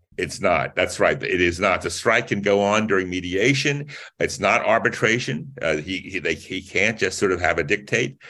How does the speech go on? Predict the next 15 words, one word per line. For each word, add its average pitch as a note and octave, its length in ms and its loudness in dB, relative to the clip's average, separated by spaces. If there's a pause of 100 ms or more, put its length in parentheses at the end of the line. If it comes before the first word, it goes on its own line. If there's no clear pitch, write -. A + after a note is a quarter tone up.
(140)
That's - 200 -2
correct. G2+ 560 -2
It, E2+ 240 -4
it, C#2+ 240 -4
it, E2+ 180 -2
in D#2+ 200 -6
theory, A2+ 480 2
it, D2+ 160 -2
it, - 200 -10
it E2 140 -12
might, - 160 -8 (200)
might F2+ 140 0
not F#2+ 140 -2
mean A#2 140 2
anything. B2 440 -2